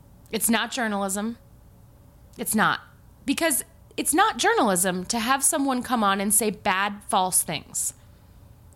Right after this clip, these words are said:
And yeah, she pushed back and she said, "Well, I mean, that's not really what science says." And he's like, "Well, cite a study." And she's like, "Pretty much any other buddy but him." And then they just move on. That's not journalism. That's allowing a Nazi to come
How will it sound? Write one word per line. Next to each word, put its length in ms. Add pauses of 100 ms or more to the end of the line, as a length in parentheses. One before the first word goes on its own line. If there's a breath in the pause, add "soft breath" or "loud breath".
(160)
And 120
yeah, 220
she 140
pushed 280
back 380
and 100
she 60
said, 200
"Well, 280
I 60
mean, 300
that's 200
not 160
really 160
what 160
science 320
says." 160
And 60
he's 140
like, 140
"Well, 100
cite 260
a 40
study." 300
And 100
she's 200
like, 180
"Pretty 240
much 200
any 200
other 160
buddy 300 (480 loud breath)
but 100
him." 440
And 180 (340 loud breath)
then 160
they 100
just 180
move 200
on. 380 (1160)
That's 160
not 220
journalism. 680 (680)
That's 220
allowing 500
a 40
Nazi 420
to 80
come 340